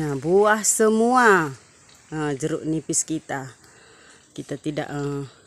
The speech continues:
repot-repot lagi ya teman-teman semua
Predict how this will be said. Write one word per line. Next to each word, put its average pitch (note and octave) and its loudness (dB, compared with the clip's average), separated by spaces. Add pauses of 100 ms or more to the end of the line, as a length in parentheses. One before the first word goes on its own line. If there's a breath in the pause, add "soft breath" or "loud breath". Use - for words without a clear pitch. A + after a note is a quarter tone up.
(760 soft breath)
repot-repot D3+ -8
lagi D3+ -4
ya C#3+ -8
teman-teman C#3+ -6
semua D3 -2